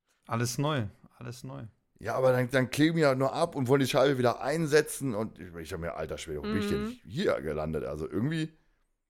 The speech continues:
Speaker 2: fühle ich mich ein bisschen, bisschen befremdlich, muss ich sagen. Danke für eure Zustimmung oder auch nicht.
Speaker 1: Nö,
Speaker 3: Ja,
Speaker 1: ich,
Speaker 3: kurze
Speaker 1: ich find die
Speaker 3: Frage.
Speaker 1: Szene gar nicht so schlimm. Ich find
Speaker 2: Okay.
Speaker 1: die irgendwie, ich find die halt witzig.
Speaker 3: Darf ich?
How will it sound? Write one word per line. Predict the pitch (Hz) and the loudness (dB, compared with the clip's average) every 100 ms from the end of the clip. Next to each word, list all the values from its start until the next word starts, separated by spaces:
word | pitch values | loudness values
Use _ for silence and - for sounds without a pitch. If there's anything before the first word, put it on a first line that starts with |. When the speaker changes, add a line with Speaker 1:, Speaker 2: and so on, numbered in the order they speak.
| _ _ _ | _ _ _
Speaker 2:
fühle | - 170 | -4 -2
ich | |
mich | 175 160 156 | -2 2 2
ein | 123 | 2
bisschen, | 165 - | 0 -4
bisschen | 165 165 | -6 -2
befremdlich, | 151 - 160 104 | 2 2 2 0
muss | 90 85 | -4 -4
ich | |
sagen. | 78 80 82 - _ _ _ _ _ _ _ _ _ _ _ _ _ _ _ _ _ _ _ _ _ | -2 -4 -4 -10 _ _ _ _ _ _ _ _ _ _ _ _ _ _ _ _ _ _ _ _ _
Danke | - 95 98 | -12 -12 -4
für | 90 | 0
eure | 95 98 | 2 2
Zustimmung | 113 - 110 110 | -2 0 2 2
oder | 92 107 | 2 0
auch | 110 | 0
nicht. | 85 69 - - _ _ _ - | -4 -8 -16 -20 _ _ _ -2
Speaker 1:
Nö, | 127 202 | 4 6
Speaker 3:
Ja, | |
Speaker 1:
ich, | 208 | 4
Speaker 3:
kurze | 311 - | 2 0
Speaker 1:
ich | 175 | 4
find | 202 214 | 6 6
die | |
Speaker 3:
Frage. | - | 4
Speaker 1:
Szene | 202 170 | 4 4
gar | 175 | 4
nicht | 175 | 4
so | 156 | 0
schlimm. | 131 277 311 131 - _ - - - - | -2 0 0 0 -4 _ -20 -20 -20 -4
Ich | - | -2
find | 90 | 2
Speaker 2:
Okay. | 113 139 | 4 4
Speaker 1:
die | |
irgendwie, | 165 156 151 | 2 0 0
ich | 147 | -2
find | - 190 | -6 0
die | 185 | 2
halt | 190 | 2
witzig. | 330 - 120 - - _ _ _ _ _ _ _ _ _ _ _ _ _ _ _ _ _ _ - | 0 0 0 -2 -12 _ _ _ _ _ _ _ _ _ _ _ _ _ _ _ _ _ _ -8
Speaker 3:
Darf | 226 381 | -6 -6
ich? | 453 | -14